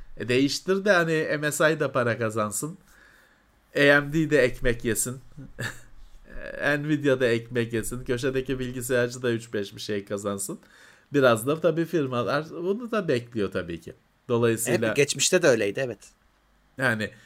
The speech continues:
Speaker 1: e, şimdi şey çok bela bir şey. Adam bir bilgisayar almış, o Windows on çıkıyor, yüklüyor, on bir çıkıyor, yüklüyor. E, kim kazanacak? Hani <laughs> ekmeği nereden kazanacak?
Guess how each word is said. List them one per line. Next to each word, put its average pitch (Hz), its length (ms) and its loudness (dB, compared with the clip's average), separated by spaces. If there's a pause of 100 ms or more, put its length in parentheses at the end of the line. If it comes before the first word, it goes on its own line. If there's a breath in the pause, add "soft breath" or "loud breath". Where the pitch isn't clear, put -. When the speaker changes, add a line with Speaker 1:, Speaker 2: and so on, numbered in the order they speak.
(460 soft breath)
Speaker 1:
e, 113 340 2 (1500)
şimdi 139 380 0
şey 165 280 4
çok 190 300 0
bela 190 340 6
bir 127 60 -6
şey. 104 240 0
Adam 139 360 0
bir 156 100 -4
bilgisayar 139 500 0
almış, 127 400 0
o 143 140 4
Windows 123 460 -2
on 127 200 -2
çıkıyor, 117 320 -4
yüklüyor, 123 440 0
on 117 180 -2
bir 101 100 -2
çıkıyor, - 340 -4
yüklüyor. 165 580 0
E, 113 340 0 (160)
kim 151 200 -4
kazanacak? 110 720 -2
Hani 110 180 -4
<laughs> 110 240 -6
ekmeği 127 640 -4
nereden 107 400 -4
kazanacak? 104 560 -6